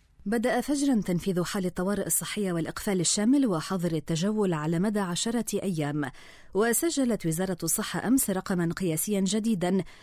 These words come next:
وتحديدًا في عدد الوفيات الذي بلغ خمسا وثلاثين حالة، وهي الأعلى كحصيلة يومية للوفيات. أما عدد الإصابات فبلغ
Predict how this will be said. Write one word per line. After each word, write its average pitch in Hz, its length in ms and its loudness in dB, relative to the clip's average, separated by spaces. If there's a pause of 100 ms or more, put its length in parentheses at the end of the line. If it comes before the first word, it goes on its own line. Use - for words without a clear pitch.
(140)
وتحديدًا 269 640 2
في 233 160 0
عدد 208 360 0
الوفيات 220 640 0
الذي 156 280 0
بلغ 180 380 0
خمسا 254 460 2
وثلاثين 220 720 0
حالة، 147 440 -2 (360)
وهي 269 260 4
الأعلى 285 360 0
كحصيلة 190 720 -2
يومية 180 540 2
للوفيات. 180 840 -2 (580)
أما 277 220 6
عدد 240 320 2
الإصابات 160 720 0
فبلغ 170 480 0